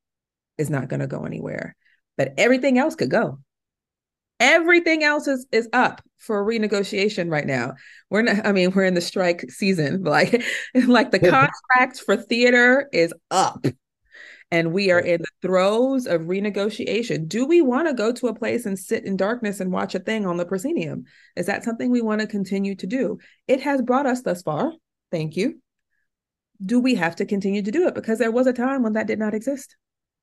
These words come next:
Speaker 2: Right.
Speaker 1: It is not a, a thing that must be.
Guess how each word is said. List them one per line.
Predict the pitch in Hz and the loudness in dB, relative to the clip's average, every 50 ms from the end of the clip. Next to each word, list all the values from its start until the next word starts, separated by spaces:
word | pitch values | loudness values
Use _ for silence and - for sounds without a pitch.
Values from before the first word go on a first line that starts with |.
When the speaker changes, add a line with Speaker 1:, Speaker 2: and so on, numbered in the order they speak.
| _ _ _ _ _ _ _ _ _ _ _ _ _ _ _ _ _ _ - | _ _ _ _ _ _ _ _ _ _ _ _ _ _ _ _ _ _ -10
Speaker 2:
Right. | 127 113 107 104 - - _ _ _ _ _ _ _ _ _ _ _ _ _ _ _ _ - | -8 -8 -8 -8 -10 -14 _ _ _ _ _ _ _ _ _ _ _ _ _ _ _ _ -4
Speaker 1:
It | - 208 208 | 0 2 2
is | 202 185 180 | 2 2 2
not | 185 202 202 208 208 196 | 0 0 -2 -2 -4 -4
a, | 190 185 180 180 185 190 190 190 185 - _ _ _ _ _ _ _ _ _ _ _ - | -4 -4 -4 -4 -6 -8 -10 -12 -16 -20 _ _ _ _ _ _ _ _ _ _ _ -12
a | 175 | -10
thing | - - 202 196 208 190 | -6 -4 -2 -2 0 0
that | 180 160 - 165 | 0 -2 -2 -2
must | 156 160 165 170 - - - 175 | -4 -4 -4 -4 -6 -12 -12 -8
be. | 190 247 330 262 - | -8 -8 -8 -8 -12